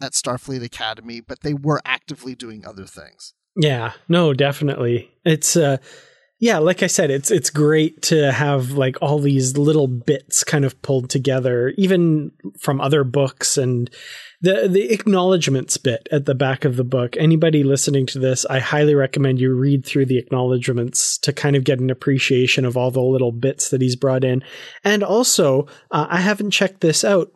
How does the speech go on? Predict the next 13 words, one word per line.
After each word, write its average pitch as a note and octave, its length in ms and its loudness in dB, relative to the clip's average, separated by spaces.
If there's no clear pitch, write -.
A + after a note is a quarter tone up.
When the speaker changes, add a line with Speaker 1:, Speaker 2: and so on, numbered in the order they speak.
Speaker 2:
but C#3+ 300 0
Christopher - 400 0
L. D#3+ 80 2
Bennett D3+ 260 2
always D3 380 2
does C#3 380 2
annotations D3 760 0
for - 160 -2
his B2+ 140 0
novels B2+ 400 -2
on G#2+ 100 -2
his B2 200 -4
website, B2 720 0